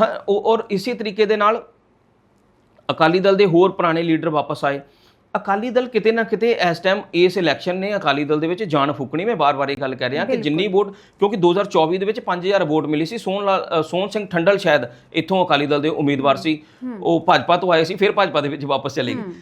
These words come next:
Speaker 1: ਤੇ ਉਹ, ਉਹ ਜਿਹੜੀ ਚੀਜ਼ ਜਿਹੜੀ ਹੈ, ਉਹ ਹੁਣ ਪੰਜ ਹਜ਼ਾਰ ਵੋਟ ਤੋਂ ਉੱਪਰ ਜਿੰਨੀ ਵੀ ਵੋਟ ਜਾਏਗੀ,
Speaker 2: ਹੂੰ।
Speaker 1: ਮੈਂ ਪੰਜ ਹਜ਼ਾਰ ਨੂੰ ਮੰਨ ਕੇ ਚੱਲਦਾ ਵੀ ਇਹਨਾਂ ਦੇ ਪਾਕਟ ਦੇ ਵਿੱਚ ਪਈ ਆ ਉਹ ਵੋਟ।
Speaker 2: ਹੂੰ।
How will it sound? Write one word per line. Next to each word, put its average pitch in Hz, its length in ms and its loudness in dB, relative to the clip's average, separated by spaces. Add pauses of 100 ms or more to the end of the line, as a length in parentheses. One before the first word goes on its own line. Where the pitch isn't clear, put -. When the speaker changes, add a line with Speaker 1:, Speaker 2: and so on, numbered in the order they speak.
(160)
Speaker 1:
ਤੇ 226 260 4
ਉਹ, 240 400 4 (340)
ਉਹ 262 140 4
ਜਿਹੜੀ 254 280 -2
ਚੀਜ਼ 202 360 -6
ਜਿਹੜੀ 190 340 2
ਹੈ, 196 300 0 (280)
ਉਹ 262 280 2
ਹੁਣ 254 260 2 (320)
ਪੰਜ 233 240 2
ਹਜ਼ਾਰ 247 260 2
ਵੋਟ 160 320 0
ਤੋਂ 214 200 0 (140)
ਉੱਪਰ 233 260 2
ਜਿੰਨੀ 208 260 -4
ਵੀ 226 100 -4
ਵੋਟ 165 240 0
ਜਾਏਗੀ, 110 440 -4 (360)
Speaker 2:
ਹੂੰ। 240 220 -6 (140)
Speaker 1:
ਮੈਂ 165 220 2
ਪੰਜ 190 300 0
ਹਜ਼ਾਰ 214 220 4
ਨੂੰ 185 140 -4
ਮੰਨ 170 200 -2
ਕੇ 185 100 -6
ਚੱਲਦਾ 165 260 0
ਵੀ 196 100 -6
ਇਹਨਾਂ 196 140 -4
ਦੇ 208 60 -4
ਪਾਕਟ 170 360 -2
ਦੇ 156 120 -2
ਵਿੱਚ 147 160 -4
ਪਈ 120 260 -6
ਆ 107 60 -6
ਉਹ 107 100 -6
ਵੋਟ। 95 280 -12
Speaker 2:
ਹੂੰ। 226 120 -16